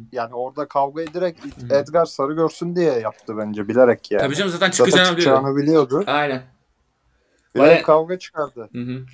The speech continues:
Speaker 2: kesinlikle.
Speaker 1: orada zorlansınlar, belki atılır falan diye ama.
Speaker 2: Yani yok. Ee,
Speaker 1: Aman ha, tamam.
Speaker 2: haksız da değil çünkü gerildi maç. Ben mesela Gustavo'nun
Speaker 1: Hı hı.
Speaker 2: çıkacağını düşünmüştüm kırk beşte. Çünkü gerilim gitgide atmaya başladı. Bir Cem Popüler yaşanmasın
Speaker 1: Hı.
Speaker 2: diye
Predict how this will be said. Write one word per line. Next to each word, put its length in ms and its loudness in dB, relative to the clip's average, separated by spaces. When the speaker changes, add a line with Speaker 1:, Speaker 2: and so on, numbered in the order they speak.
Speaker 2:
kesinlikle. 320 -4
Speaker 1:
orada 60 -6
zorlansınlar, 960 -6
belki 340 -2
atılır 400 -6
falan 480 -4
diye 140 -12
ama. 300 -2
Speaker 2:
Yani 340 -6
yok. 340 -4
Ee, 800 -2
Speaker 1:
Aman 260 -4
ha, 220 -4
tamam. 160 -6
Speaker 2:
haksız 400 0
da 120 -2
değil 160 -6
çünkü 380 -6
gerildi 420 -2
maç. 380 -6
Ben 120 -2
mesela 240 0
Gustavo'nun 340 -4
Speaker 1:
Hı 40 -8
hı. 40 -8
Speaker 2:
çıkacağını 400 0
düşünmüştüm 480 -8
kırk 180 -10
beşte. 260 -10
Çünkü 460 -6
gerilim 400 2
gitgide 320 0
atmaya 300 2
başladı. 680 -6
Bir 80 -8
Cem 200 2
Popüler 300 -2
yaşanmasın 580 0
Speaker 1:
Hı. 40 -2
Speaker 2:
diye 240 0